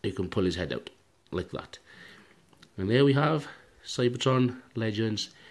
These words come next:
Jetfire. And like I said, the transformation is exactly the same as, as, le-, as, um, as the Voyager figure, except that you, you would be able to slide these arms forward and the fists would pop out. But apart from that, that's it. I mean, it's a, you can't complain. It's a Legends figure, and it's cool.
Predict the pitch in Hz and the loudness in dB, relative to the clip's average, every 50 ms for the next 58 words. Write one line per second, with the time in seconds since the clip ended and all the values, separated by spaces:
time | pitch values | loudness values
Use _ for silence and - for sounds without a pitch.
0 | - - - - - - 92 - - - 69 - - - - _ _ _ - _ | -20 -20 -16 -10 -6 -6 -6 -6 -6 -8 -8 -8 -8 -12 -18 _ _ _ -12 _
1 | - 107 104 110 101 110 - 120 101 - - - 131 123 123 - - 135 107 90 | -2 0 2 2 4 4 4 4 4 2 4 4 4 4 4 4 4 4 4 4
2 | - - 101 110 120 - 113 110 113 113 - - 110 - - - 123 - - 95 | 2 2 0 0 0 -2 -2 0 0 2 2 2 0 0 0 0 0 2 2 0
3 | 92 98 110 - - 131 127 123 123 - - - - - 147 139 139 160 160 160 | 0 0 -2 -2 -2 -2 -2 -2 -2 -6 -8 -10 -8 -6 -2 0 2 2 2 2
4 | 156 147 143 143 143 151 156 156 156 156 143 - - - _ _ _ _ _ _ | 2 0 0 0 0 2 2 2 2 0 -2 -4 -10 -20 _ _ _ _ _ _
5 | _ _ _ _ _ - - - 123 120 127 131 123 139 151 156 139 - 107 92 | _ _ _ _ _ -12 -6 -4 0 2 4 6 8 8 8 6 6 2 2 0
6 | 92 90 82 - - - 110 - - 110 98 - - - - - - - - - | 0 -2 -4 -2 2 2 2 2 2 0 0 0 -4 -16 -18 -18 -18 -20 -20 -14
7 | _ - 113 113 110 110 110 110 107 110 98 98 113 110 104 95 107 104 117 - | _ 2 4 4 6 6 4 4 4 4 4 6 8 8 8 6 4 2 2 2
8 | - - 117 110 101 101 110 101 113 107 104 104 - - - 107 98 95 104 104 | 4 6 6 6 4 2 0 2 2 2 2 2 0 2 2 2 4 4 4 2
9 | 101 101 - - - 104 101 95 98 90 - - - 107 - - 117 95 - - | 2 2 0 -2 -2 -2 -2 0 -2 -4 -6 -8 -10 -12 -4 -2 0 0 0 0
10 | - - - 104 98 92 - - - 110 98 - 95 95 92 - - - - _ | -2 -2 -2 -2 -2 -4 -6 -2 0 0 0 2 0 0 0 -2 -8 -16 -18 _
11 | - - - - - - - - - - - - - 104 - - - - - - | -20 -20 -20 -20 -20 -20 -20 -20 -20 -20 -8 -4 -2 -2 -2 -2 -6 -6 0 2
12 | 110 104 - - 107 101 95 107 - - - - - - _ - - - 110 117 | 2 2 2 0 0 0 0 -2 -2 -4 -6 -8 -8 -12 _ -20 -8 -4 -2 0
13 | - - 120 104 - - - 113 110 107 104 - 123 110 107 - - 120 - 160 | 2 2 2 2 0 0 -2 0 0 0 2 2 0 0 0 0 -2 2 4 4
14 | 160 156 - - - - 98 110 143 151 160 185 208 185 170 165 185 180 - 131 | 4 4 2 -2 -2 0 0 2 2 2 4 6 6 6 6 6 4 4 4 4
15 | 104 101 98 90 - - - - - - - - - - 247 220 139 85 78 | 2 2 0 -2 -2 -4 -4 -2 -2 -2 -4 -2 0 2 4 4 4 2 0